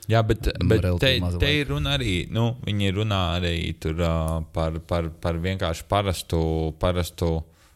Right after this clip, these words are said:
Speaker 1: veikalu vai, vai kaut kādu servisa biznesu, kas ir uz ielas, kurā tu vari ieiet iekšā. Tur, ā, nu, vienīgais, kas tev ir, ā, nepieciešams, labi cilvēki un, ā,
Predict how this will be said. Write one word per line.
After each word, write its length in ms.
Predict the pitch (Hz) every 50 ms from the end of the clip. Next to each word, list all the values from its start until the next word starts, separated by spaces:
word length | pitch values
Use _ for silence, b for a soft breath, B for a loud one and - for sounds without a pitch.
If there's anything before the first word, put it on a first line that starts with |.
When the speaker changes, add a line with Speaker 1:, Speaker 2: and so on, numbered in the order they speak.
| b b -
Speaker 1:
veikalu 640 | 85 85 92 95 107 127 131 - - 107 95 90 87 85 85
vai, 220 | 87 85 85 82
vai 260 | 80 82 82 82 82 78
kaut 240 | - - 85 78
kādu 460 | - 85 82 82 82 82 80 82 80 82
servisa 540 | - - - 107 110 110 110 107 - - -
biznesu, 500 | 85 92 120 117 117 107 107 - - -
kas 200 | - - 87 -
ir 160 | 90 85 80
uz 140 | 87 82 82
ielas, 400 | 107 123 147 147 117 87 82 -
kurā 340 | - - - - - 80 78
tu 100 | - 82
vari 180 | 82 82 82 85
ieiet 280 | 85 85 82 80 80 -
iekšā. 360 | 110 - - - - 90 90 B B B B B B B B B B B B -
Tur, 100 | - 82
ā, 420 | 92 90 87 85 85 85 82 - -
nu, 180 | - 110 113 117 117 - _ -
vienīgais, 520 | - 107 120 127 127 123 110 98 92 90 -
kas 140 | - -
tev 160 | - - 90 92
ir, 80 | 90
ā, 280 | 82 90 87 87 87 90
nepieciešams, 720 | 92 101 110 113 110 95 - - 90 - - 87 85 - -
labi 180 | 92 90 82
cilvēki 600 | - - - 90 87 87 82 80 82 - - 80 - - _ _ _ _ _
un, 320 | - - 82 82 80 80 80
ā, 540 | 80 80 80 80 78 80 80 80 80 78 76